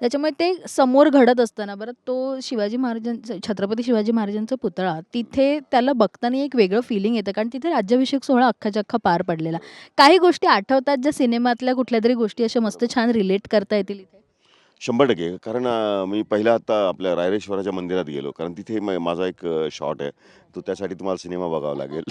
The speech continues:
Speaker 2: <laughs> तो, तो शॉ-, सीन नाही सांगणार. अ, आणि तो, तो मला तो आठवला लगेच, म्हणून मी त्या कोपऱ्यात जाऊन,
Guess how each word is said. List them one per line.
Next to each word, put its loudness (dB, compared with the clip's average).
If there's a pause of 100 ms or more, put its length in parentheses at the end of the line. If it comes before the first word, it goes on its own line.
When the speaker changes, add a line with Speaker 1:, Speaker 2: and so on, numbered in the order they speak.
(120)
Speaker 2:
<laughs> 6
तो, 4
तो -6
शॉ-, -2
सीन -4
नाही 0
सांगणार. -6 (420)
अ, -8
आणि -2 (380)
तो, 0
तो 4
मला 6
तो 8
आठवला 6
लगेच, -6 (240)
म्हणून -4
मी -2
त्या 2
कोपऱ्यात 0
जाऊन, 0